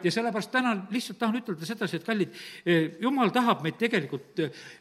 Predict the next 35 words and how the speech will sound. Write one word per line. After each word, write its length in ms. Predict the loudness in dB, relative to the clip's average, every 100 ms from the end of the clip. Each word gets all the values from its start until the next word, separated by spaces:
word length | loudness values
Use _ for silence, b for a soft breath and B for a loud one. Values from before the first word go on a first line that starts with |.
| _
täiesti 440 | 2 4 2 0 2
selle 160 | 4
armastuse 560 | 4 4 0 -4 -6 -4
sisse 300 | -4 -4 -2
tuua. 380 | 0 -2 -4 -14 B B
Ja, 160 | B 8 8
ja 140 | 2
sellepärast 420 | 2 0 0 -2
on 80 | -2
see 140 | 0 0
niimoodi, 320 | 0 0 -2
et, 160 | -4 B B
et 240 | 0 2 4
need 240 | 4 6
asjad, 320 | 4 2 2
mis 160 | 0 2 0
on 80 | 0
nagu 180 | 2 2
need 240 | 2 0
tähtsad 480 | 2 2 0 -4 -2
ja 80 | -2
mida 300 | -2 -2 -2
me 80 | -2
siin 240 | -4 -4
küll 160 | -2 -2 B B B
peame 300 | 4 6 4
oma 100 | 0
igasugu 380 | 0 -2 -2 -6 -2
pärimusfestivale 960 | 0 2 0 -2 -2 -2 -2 0 2 2
ja 80 | 0
värke, 320 | -2 -6 -8 -10 B B B
eh, 320 | 2 2 2
kui 160 | 0 4
sa 160 | 6 4
nüüd 240 | 2 -4